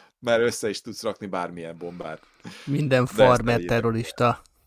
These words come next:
Speaker 1: Igen. Na, ezután megint elkezdték az N egyet átalakítani.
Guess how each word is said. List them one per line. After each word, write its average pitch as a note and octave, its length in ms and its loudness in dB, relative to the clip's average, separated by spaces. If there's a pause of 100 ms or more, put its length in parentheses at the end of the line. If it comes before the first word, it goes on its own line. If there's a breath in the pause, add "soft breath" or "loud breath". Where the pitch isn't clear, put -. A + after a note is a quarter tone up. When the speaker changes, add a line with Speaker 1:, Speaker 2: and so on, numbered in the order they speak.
(520)
Speaker 1:
Igen. G#2 300 -10 (2250 loud breath)
Na, C#3+ 460 0 (500)
ezután D#3+ 460 0
megint B2+ 340 -2
elkezdték G#2+ 480 -4
az F#2+ 60 -8
N G2+ 120 -4
egyet F#2+ 260 -8
átalakítani. F2+ 720 -10